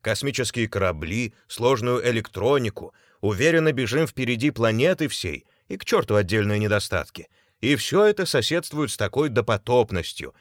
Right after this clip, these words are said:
что смотреть невозможно без слез». «Мы тут не первые», — сообщил швец, присаживаясь на корточки. «Трава успела подняться, но кто-то здесь был, земля у колодца истоптана». «Ничего удивительного», —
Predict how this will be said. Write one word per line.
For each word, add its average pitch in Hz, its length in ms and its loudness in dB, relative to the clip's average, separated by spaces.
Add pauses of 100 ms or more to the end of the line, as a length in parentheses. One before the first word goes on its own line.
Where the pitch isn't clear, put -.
(120)
что 120 200 0
смотреть 110 580 0
невозможно 87 640 -2
без 71 200 -8
слез». - 560 -14 (1000)
«Мы 123 220 -2
тут 175 240 -4
не 202 100 2
первые», — 143 580 -2 (300)
сообщил 85 440 -4
швец, 101 400 -6
присаживаясь 82 640 -6
на 78 100 -4
корточки. - 640 -12 (680)
«Трава 185 320 0
успела 156 420 2
подняться, 143 720 -2 (340)
но 127 240 -4
кто-то 165 340 -4
здесь 123 320 -2
был, 131 320 -4 (300)
земля 107 400 -4
у 127 80 -2
колодца 135 520 -4
истоптана». 113 640 -4 (880)
«Ничего 110 520 0
удивительного», — 139 880 0